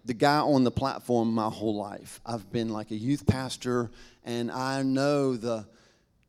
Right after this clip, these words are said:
you know how it feels, how the horrible feeling it is when you're talking to a group and they're just staring at you blankly,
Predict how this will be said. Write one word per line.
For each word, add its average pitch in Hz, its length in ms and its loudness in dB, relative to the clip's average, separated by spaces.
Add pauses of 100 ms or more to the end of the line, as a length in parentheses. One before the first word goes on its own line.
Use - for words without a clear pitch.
you 151 120 4
know 202 60 4
how 196 180 -4
it 107 60 -14
feels, 151 280 0
how 127 160 -2
the 120 140 -2
horrible 147 500 2
feeling 147 340 0
it 131 100 -2
is 131 140 -4
when 127 80 -2
you're 117 120 -2
talking 135 600 -4
to 135 260 -4
a 139 60 0
group 139 480 -4 (880)
and 117 120 -2
they're 127 100 0
just 117 240 -2
staring 120 500 -2
at 117 160 -2
you 120 160 -2
blankly, 117 680 -4